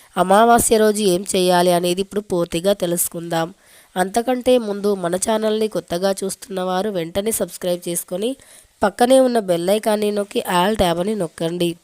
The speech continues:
ఇంట్లో ధనం నిలవకపోయినా, డబ్బు సమస్యలు ఏర్పడినా, భార్యాభర్తల మధ్య గొడవ ఆటోమేటిక్‌గా వస్తూనే ఉంటుంది. ఇక ఏ గొడవకైనా, ఏ సమస్యకైనా కారణం ఖచ్చితంగా డబ్బే అయి ఉంటుంది.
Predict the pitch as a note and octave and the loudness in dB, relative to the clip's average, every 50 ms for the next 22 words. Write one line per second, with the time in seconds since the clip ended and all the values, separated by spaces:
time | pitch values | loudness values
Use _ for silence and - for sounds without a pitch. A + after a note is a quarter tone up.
0 | _ _ _ _ - - _ _ - - G#3+ G#3 G#3 G3+ - G3+ G#3+ A3+ G3 F3+ | _ _ _ _ -20 -20 _ _ -6 -2 0 0 0 2 2 4 4 4 4 4
1 | D#3 E3 F3 F#3+ F#3+ F3+ F3 F3+ F3+ F3 F3 - F#3 F#3 E3 D#3+ E3+ E3+ F3 F3 | 4 2 2 0 0 0 0 2 2 2 2 0 -2 0 2 2 2 2 0 -2
2 | F3 F3 - _ _ - - - - - - F#3+ F3+ F3 F3+ G3 A#3 - B3+ A#3 | -2 -4 -6 _ _ -20 -20 -20 -20 -18 -2 2 2 2 2 2 0 0 0 0
3 | A#3 A#3+ - - A#3+ A3+ A3+ A3+ G3+ F3 E3 E3+ F3 F3 F3 E3+ F3 F3 F#3+ G3+ | 0 0 0 0 0 0 2 0 0 0 0 0 0 0 -2 0 0 0 2 2
4 | F#3+ F3+ E3+ E3 E3+ E3 E3 E3 F#3+ G#3+ G#3+ G3+ G3+ G3+ - - G#3+ G#3+ G#3 G#3 | 2 2 0 0 0 0 2 2 0 0 0 0 -2 -2 -2 -2 -2 0 0 -2
5 | G3 F#3+ G3 G3 F#3+ F3+ E3+ E3 E3+ F3+ F3+ E3+ F3 E3 E3 - G3+ G#3 G3+ F3+ | -4 -2 -4 -4 -2 -2 -2 -2 0 0 0 0 -2 -4 -4 -4 -6 -6 -6 -8
6 | F3 E3+ E3+ F3+ G3 F#3 F3 E3 - - - F#3+ F#3 F#3 F#3+ G3 F#3 E3+ E3 - | -10 -10 -6 -4 -4 -4 -4 -8 -10 -10 -10 -8 -6 -6 -6 -6 -6 -8 -10 -10
7 | - E3+ E3 E3+ E3+ E3+ E3+ E3 - - _ _ F#3+ F#3+ F3 - F3 F3 F3 - | -10 -8 -8 -6 -4 -4 -4 -4 -6 -12 _ _ -8 -8 -6 -4 -4 -6 -6 -6
8 | - _ - - - - - - - F#3 F#3 G3+ A3+ A#3 G#3+ G#3+ G3 G3+ G#3 A3 | -10 _ -20 -20 -20 -20 -14 -4 0 4 4 4 4 4 4 4 6 6 6 4
9 | A3 - G#3+ G#3 G3+ G#3 G#3 F#3 F3 F3 - G3+ F#3+ G3 G3 - - - F#3+ - | 2 2 0 0 2 2 2 2 0 0 -2 -2 -4 -4 -4 -4 -6 -6 -4 -2
10 | F#3+ F#3 F3+ F#3 F#3 F3+ - F3+ E3 E3 F3 G3 G3 G3+ F#3+ - E3+ D#3 - E3 | 0 0 0 -2 -4 -4 -2 -2 0 0 0 -2 -4 -4 -4 -6 -6 -4 -6 -6
11 | - F#3+ F#3 F#3 F#3+ G3 F#3+ F3 E3+ D#3 D#3 E3 E3+ F#3+ G3 - F3+ F3 F3 F3 | -6 -6 -4 -2 -2 -2 -2 -2 -4 -6 -6 -2 0 0 2 2 0 -2 -2 -4
12 | E3+ E3 E3 - E3 E3 E3 E3 E3+ | -6 -10 -12 -12 -12 -12 -10 -8 -8